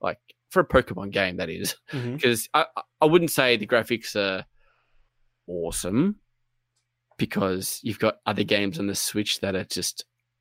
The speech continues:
Speaker 1: really good-looking games, Breath of the Wild and stuff like that. Um, so, like, if you compared, if, say I bought Megan here and I was just like, "Check out these two games.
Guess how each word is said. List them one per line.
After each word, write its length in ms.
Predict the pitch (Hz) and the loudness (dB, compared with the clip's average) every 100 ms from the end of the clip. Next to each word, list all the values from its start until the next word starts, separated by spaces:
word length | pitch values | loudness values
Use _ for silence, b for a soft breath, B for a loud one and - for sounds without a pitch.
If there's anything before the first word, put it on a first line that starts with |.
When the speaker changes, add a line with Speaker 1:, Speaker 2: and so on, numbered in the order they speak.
| _ _ - | _ _ -8
Speaker 1:
really 760 | 92 98 104 107 101 101 98 | -2 2 4 4 2 0 -2
good-looking 560 | - 107 98 104 - 95 | 0 2 2 0 -4 -4
games, 680 | 175 185 165 143 170 - - | -4 -6 -4 -4 -4 -8 0
Breath 200 | - 104 | 4 4
of 80 | 95 | 2
the 80 | 87 | -2
Wild 400 | 92 98 123 151 | -2 2 4 4
and 100 | 156 | 2
stuff 220 | - 143 | 0 -4
like 120 | 160 - | -6 -4
that. 1000 | 175 240 _ - - - - - _ 107 | -4 -4 _ -18 -16 -16 -16 -20 _ 0
Um, 500 | 107 101 101 101 101 _ _ _ _ _ _ _ _ _ | 2 4 4 2 0 _ _ _ _ _ _ _ _ _
so, 140 | - 156 | 2 4
like, 180 | 131 - _ - | 4 -2 _ 0
if 120 | 147 | 2
you 80 | 202 | 4
compared, 540 | 190 131 127 120 113 - | 4 6 8 8 6 4
if, 220 | 147 - _ | -2 -4 _
say 200 | - 151 | 0 4
I 40 | 151 | 4
bought 280 | 117 117 - | 6 6 6
Megan 320 | 110 110 113 | 4 4 2
here 160 | 107 98 | 2 0
and 100 | 98 | 0
I 60 | |
was 140 | 101 104 | -2 -2
just 140 | 113 | 0
like, 240 | 107 101 - | 0 0 -4
"Check 280 | - 156 151 | -2 0 2
out 100 | 131 | 4
these 180 | 120 127 | 4 4
two 140 | 120 | 2
games. 560 | 104 101 92 95 107 | 2 2 0 -4 -8